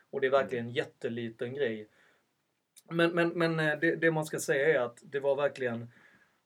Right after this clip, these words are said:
Speaker 1: Hade Dalton ens varit i närheten att spela så som han har gjort under vissa gånger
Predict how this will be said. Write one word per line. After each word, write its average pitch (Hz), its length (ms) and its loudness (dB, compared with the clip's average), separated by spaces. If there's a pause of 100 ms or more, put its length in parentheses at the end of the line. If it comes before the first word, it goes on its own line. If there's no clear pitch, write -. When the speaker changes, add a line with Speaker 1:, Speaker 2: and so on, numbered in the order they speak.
(120)
Speaker 1:
Hade 139 220 -2
Dalton 123 800 0 (120)
ens 139 440 -6 (160)
varit 139 340 -2
i 131 140 -6
närheten 131 1000 -2
att 113 120 -8
spela 151 480 0
så 139 180 -6
som 127 180 -14
han 127 140 -8
har 120 80 -8
gjort 113 440 -10 (360)
under 131 220 -8
vissa 123 300 -6
gånger 123 260 -4